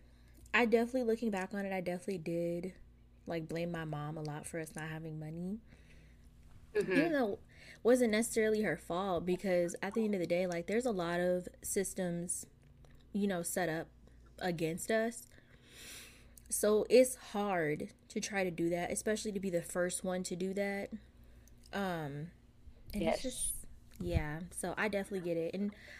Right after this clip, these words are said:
Speaker 1: I feel you on, for me, it definitely affected my confidence in me feeling good about myself, because I remember, like, this is embarrassing. Well, it's not necessarily embarrassing to admit, but it's honestly something I've never really told anybody, but,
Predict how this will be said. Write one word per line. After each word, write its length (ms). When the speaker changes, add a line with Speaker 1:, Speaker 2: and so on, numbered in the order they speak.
Speaker 1:
I 240
feel 180
you 400
on, 640
for 220
me, 340
it 80
definitely 360
affected 460
my 180
confidence 800
in 240
me 220
feeling 380
good 160
about 240
myself, 600
because 560
I 160
remember, 560
like, 240
this 200
is 140
embarrassing. 1000
Well, 240
it's 140
not 140
necessarily 440
embarrassing 460
to 80
admit, 200
but 80
it's 240
honestly 400
something 300
I've 140
never 200
really 200
told 260
anybody, 520
but, 380